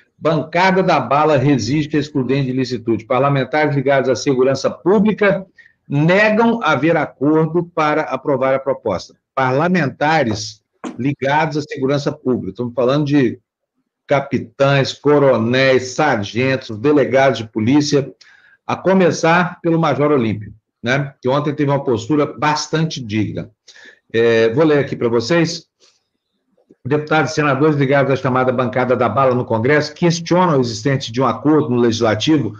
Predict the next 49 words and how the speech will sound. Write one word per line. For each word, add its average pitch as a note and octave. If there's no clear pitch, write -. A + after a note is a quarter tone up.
para C#3+
aprovar D3+
a D#3+
ampliação C#3+
do D3+
excludente C#3
de C#3
ilicitude B2+
e C#3+
afirmam D3+
que C3+
esta E3
não F#3+
é F#3
uma D3
demanda C#3+
de C3+
agentes B2+
da B2+
segurança A#2+
e -
militares. C3
No C#3+
início F#3
do D#3+
mês, F#3+
o F3+
presidente D3+
Jair C#3+
Bolsonaro C#3+
afirmou D3
já D3
ter D3
acordado C#3+
com B2+
os A2
novos C#3
presidentes B2
da A#2+
Câmara B2
e -
do A#2
Senado C3+
para C#3
a -
votação C3
de A#2+
uma B2
proposta A#2+